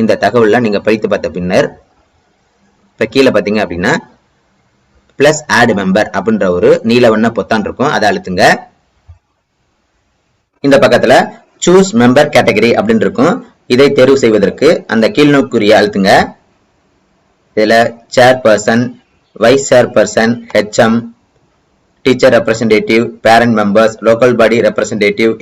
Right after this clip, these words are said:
எஜுகேஷனிஸ்ட், அலுமினி இது போல உங்களுக்கு காட்டப்படும். இதுல தேவையானதை தேர்வு செய்து கொள்ளுங்கள்.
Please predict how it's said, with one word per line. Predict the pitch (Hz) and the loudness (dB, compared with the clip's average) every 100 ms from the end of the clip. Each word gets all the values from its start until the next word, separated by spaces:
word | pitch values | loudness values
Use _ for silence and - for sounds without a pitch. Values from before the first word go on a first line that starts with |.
| 104 | -4
எஜுகேஷனிஸ்ட், | 117 117 107 107 107 104 117 - _ _ _ _ _ _ - 110 | -2 -2 -2 -4 -4 -2 -4 -4 _ _ _ _ _ _ -4 0
அலுமினி | 113 110 110 113 113 104 | 2 2 0 -2 -4 -4
இது | 110 107 | 0 2
போல | 120 | 0
உங்களுக்கு | 110 104 104 | 0 0 0
காட்டப்படும். | 101 92 98 151 185 _ _ _ _ _ - | -2 0 0 0 -4 _ _ _ _ _ -4
இதுல | 117 113 160 - _ 117 | 0 2 2 -2 _ 0
தேவையானதை | 120 120 117 101 135 - - | 2 2 2 2 2 0 0
தேர்வு | 113 120 | 2 2
செய்து | 113 101 95 | 0 0 0
கொள்ளுங்கள். | 90 92 131 | -2 0 0